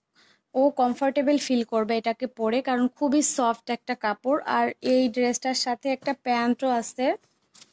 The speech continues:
উম, এইটা প্যান্ট আমি এই জন্য পছন্দ করেছি, কারণ ওর প্রচুর, ও আমার রায়সাত বেশিরভাগ ড্রেসে জিন্স প্যান্টের সাথে, তো, আহ, গেঞ্জির সাথে মানে টি-শার্টের সাথে এই প্যান্টটা আমার কাছে খুবই ভালো লেগেছে। এটা একটু গ্যাবার্ডিং টাইপের,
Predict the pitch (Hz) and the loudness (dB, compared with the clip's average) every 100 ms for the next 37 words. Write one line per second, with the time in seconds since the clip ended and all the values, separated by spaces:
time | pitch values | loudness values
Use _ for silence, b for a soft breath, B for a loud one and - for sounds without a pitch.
0 | _ _ - 233 233 - 240 - - 233 | _ _ -8 -4 -4 -2 -4 -2 -4 -2
1 | 240 269 - 247 240 269 277 269 285 320 | 0 0 -2 0 2 2 0 0 2 4
2 | 311 311 262 269 285 277 277 247 233 - | 6 6 4 0 4 2 2 0 0 0
3 | 277 359 B B B - 262 269 - 277 | -2 -2 B B B -2 0 0 2 2
4 | 269 - 311 311 320 254 233 240 247 247 | 2 2 2 4 4 4 4 4 2 2
5 | 240 247 277 262 240 254 269 285 285 277 | 2 2 0 -2 0 0 2 2 4 2
6 | 226 254 262 - 285 269 214 269 277 - | 0 2 2 2 2 0 2 4 4 0
7 | - 254 240 254 247 254 214 247 262 - | -2 0 0 -2 -2 0 -2 -2 -4 -2
8 | 240 240 - _ - 233 226 233 262 262 | -2 -2 -4 _ -4 -2 -2 2 4 4
9 | 269 254 269 247 277 254 240 240 254 247 | 4 0 -2 -2 0 2 0 -2 -2 -2
10 | 269 254 277 262 262 - 277 285 B B | 0 -2 -2 -2 -4 -2 -2 -2 B B
11 | B B 247 254 262 254 247 262 240 233 | B B -2 0 0 0 2 2 2 0
12 | 254 - 294 294 262 262 254 262 294 277 | -4 -2 2 2 2 2 0 0 -2 -2
13 | 262 262 262 240 220 226 240 247 247 233 | -4 -2 -2 0 2 0 2 0 2 0
14 | 240 262 320 311 | 0 -2 -2 -6